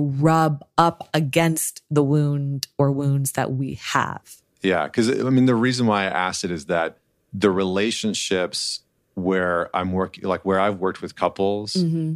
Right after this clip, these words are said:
Speaker 2: or where we were, we've worked with couples where I'm like, "Oh yeah, this couple really has a chance. It can really make it."
Speaker 1: Mm-hmm.
Speaker 2: It's almost always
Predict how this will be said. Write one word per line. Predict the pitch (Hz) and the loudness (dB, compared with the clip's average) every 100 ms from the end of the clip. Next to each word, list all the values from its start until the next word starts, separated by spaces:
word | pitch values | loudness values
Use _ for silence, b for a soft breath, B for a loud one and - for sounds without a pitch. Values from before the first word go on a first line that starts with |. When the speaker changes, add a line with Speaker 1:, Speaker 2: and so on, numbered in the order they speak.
| 185 | -2
Speaker 2:
or | 87 85 | 0 0
where | 80 | -2
we | 82 85 | -6 -4
were, | 90 92 87 | -2 -4 -6
we've | 110 95 98 | -10 -4 -2
worked | 92 95 - | 0 -2 -4
with | 90 | -6
couples | 95 87 92 87 - | -4 -2 -2 -4 -6
where | 90 85 82 - | -4 -2 -2 -2
I'm | 92 | -2
like, | 92 87 | -2 -2
"Oh | - | 0
yeah, | 123 110 | 2 0
this | 95 - | -2 -4
couple | 117 104 101 87 90 | -2 0 0 -2 -4
really | 95 98 | -2 -2
has | 95 | -4
a | 85 | -4
chance. | 98 90 85 | -4 -4 -6
It | - | -8
can | 87 | -4
really | 87 | -4
make | 82 80 78 | -4 -6 -4
it." | 170 | -2
Speaker 1:
Mm-hmm. | 165 156 151 139 143 - | -2 -4 -6 -4 -6 -4
Speaker 2:
It's | - 104 | -2 0
almost | 120 117 110 98 - | 2 2 2 0 -4
always | - 98 107 110 101 98 92 85 - | 2 4 4 2 2 0 -2 -4 -8